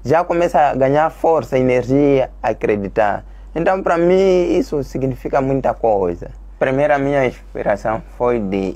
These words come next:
Isaac e Jacobo. São atores malayanos e eu cresci assistindo eles. Então, no princípio da minha carreira mesmo,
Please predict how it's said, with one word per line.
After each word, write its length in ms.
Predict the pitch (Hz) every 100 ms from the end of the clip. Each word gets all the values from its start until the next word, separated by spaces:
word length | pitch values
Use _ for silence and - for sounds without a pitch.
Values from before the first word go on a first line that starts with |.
| -
Isaac 520 | 117 123 113 110 123
e 160 | 107 95
Jacobo. 520 | 101 - 92 85 87 - - - -
São 500 | - 117 120 113 -
atores 480 | - 95 113 113 107
malayanos 800 | 95 95 95 95 110 131 - - - - - - - - -
e 320 | 107 101 95 -
eu 160 | 147
cresci 540 | 139 135 - 135 117 101
assistindo 640 | 98 - 104 - 185 98
eles. 400 | 98 95 101 - - - - - - - - - -
Então, 340 | 110 110 113
no 260 | 113 117 123
princípio 640 | - 120 151 151 143 127
da 140 | 107 110
minha 240 | 127 123
carreira 420 | 104 104 113 113 110
mesmo, 300 | 107 110